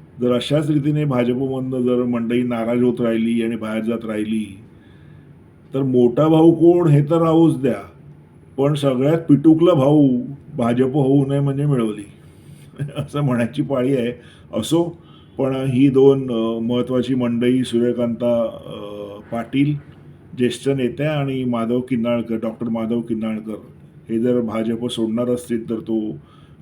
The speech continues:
भारतीय जनता पक्षाला एक मोठा धक्का आहे मराठवाड्यामध्ये.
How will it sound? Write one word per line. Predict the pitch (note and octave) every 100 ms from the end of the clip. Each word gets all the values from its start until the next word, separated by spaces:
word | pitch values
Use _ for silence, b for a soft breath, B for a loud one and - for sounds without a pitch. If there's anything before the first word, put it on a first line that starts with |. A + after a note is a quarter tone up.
| -
भारतीय | A2 G#2+ A2+
जनता | A2+ A2 A#2
पक्षाला | A2+ G#2+ A#2 A2+
एक | A2 G#2+
मोठा | A2 A2
धक्का | A2 - B2+
आहे | C3+ C3
मराठवाड्यामध्ये. | A2+ A2+ G#2+ A2 G#2+ G#2+ B2+